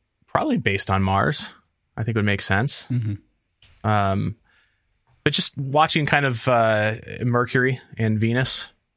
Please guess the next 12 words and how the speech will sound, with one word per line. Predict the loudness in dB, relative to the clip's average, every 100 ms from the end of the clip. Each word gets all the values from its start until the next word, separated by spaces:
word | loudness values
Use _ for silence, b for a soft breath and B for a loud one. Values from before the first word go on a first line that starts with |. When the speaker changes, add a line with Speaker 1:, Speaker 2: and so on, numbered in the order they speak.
| _ _ _
Speaker 1:
kind | -2 0
of | 2
abstain | 2 2 0 0 -2
from | -2 -2
the |
Solar | 0 0 0
Republic | 0 0 0 -2 -2
and, | -2 -2
and | -2 -2
kind | 0 0
of, | -2 -6 -10 -4
uh, | -2 -2 -4